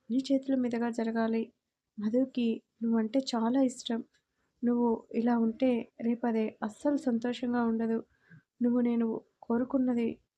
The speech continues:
ఏంటి? ఎక్కడ ఉన్నా మధు సంతోషంగా ఉండాలనే కదా విక్రమ్ ఏమన్నా పరాయివాడు కాదు కదా!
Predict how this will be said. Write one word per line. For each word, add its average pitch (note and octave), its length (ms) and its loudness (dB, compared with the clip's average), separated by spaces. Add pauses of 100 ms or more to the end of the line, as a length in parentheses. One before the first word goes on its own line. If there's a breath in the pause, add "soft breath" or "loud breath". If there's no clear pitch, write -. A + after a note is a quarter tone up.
(300)
ఏంటి? A#3+ 380 0 (2000 soft breath)
ఎక్కడ C4 340 2 (360)
ఉన్నా A3+ 280 0 (180)
మధు A3+ 300 0
సంతోషంగా B3 640 -2
ఉండాలనే A#3 1120 -2
కదా A#3 260 0 (800)
విక్రమ్ B3 380 0 (320)
ఏమన్నా A#3+ 440 2
పరాయివాడు A#3 600 0
కాదు A3+ 300 0
కదా! A3+ 300 -2